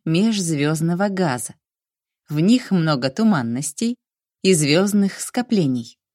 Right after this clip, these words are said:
состоящих из звёзд в юном и зрелом возрасте. Эллиптические галактики,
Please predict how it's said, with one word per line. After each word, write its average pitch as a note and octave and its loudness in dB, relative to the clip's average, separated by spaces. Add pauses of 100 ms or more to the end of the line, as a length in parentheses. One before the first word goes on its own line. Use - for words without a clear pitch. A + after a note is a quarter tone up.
состоящих D3 -2
из D3+ -4
звёзд C3+ -6 (120)
в D3+ -6
юном A#3 2 (180)
и C4+ 2
зрелом E3 0
возрасте. C3 -8 (1000)
Эллиптические D#3+ 0
галактики, C#3+ -4